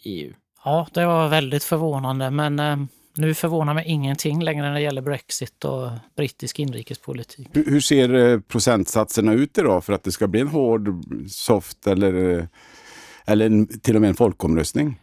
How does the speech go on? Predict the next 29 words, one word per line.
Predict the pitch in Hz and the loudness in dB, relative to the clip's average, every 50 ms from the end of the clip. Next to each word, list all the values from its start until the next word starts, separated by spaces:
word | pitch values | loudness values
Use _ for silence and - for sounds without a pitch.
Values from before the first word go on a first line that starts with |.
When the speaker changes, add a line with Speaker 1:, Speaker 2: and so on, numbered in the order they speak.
| _ _ | _ _
Speaker 1:
Det | - 127 | -14 -12
finns | - - 139 131 120 - | -8 -6 -6 -6 -6 -6
väl | 139 139 139 | -4 -4 -4
ingen | 143 139 131 127 127 120 | -2 -2 -2 -4 -4 -2
såna, | - 135 123 120 123 120 123 127 | -2 -2 -2 -2 -2 -2 -2 0
jag | 127 131 | 0 -2
har | 147 | -2
inte | 147 - | -2 -4
kollat | - - 160 147 127 127 - | -2 -2 0 0 0 -2 -2
på | - 147 143 143 | -2 -2 -2 -2
spelsajterna | - - - 160 147 131 - - - 120 113 - - 156 156 | -2 0 0 0 0 2 0 0 0 -2 -2 -4 -4 -4 -2
här | 139 127 123 | -2 -2 -2
nu, | 123 120 117 117 123 120 | -4 -4 -4 -4 -4 -4
eh, | 117 120 123 123 123 120 120 113 | -4 -4 -4 -4 -4 -6 -8 -10
det | 110 123 123 | -8 -8 -8
är | 120 | -6
väl | 135 127 | -4 -4
det | 127 131 135 - | -4 -4 -4 -6
<laughs> | |
man | - - | -8 -8
kan | - - - 185 175 | -6 -4 -2 2 4
göra | 180 160 151 151 147 147 143 | 4 6 6 4 2 0 0
som | - - 160 147 | 0 -2 -2 -2
för | - 156 | -2 -2
att | 151 147 | -2 0
mäta | 151 156 156 131 - - 143 | 0 0 -2 -2 -2 -2 -2
det | 156 | 0
här, | 156 143 139 135 | 0 0 0 -2
men | 135 135 135 135 | -4 -6 -6 -8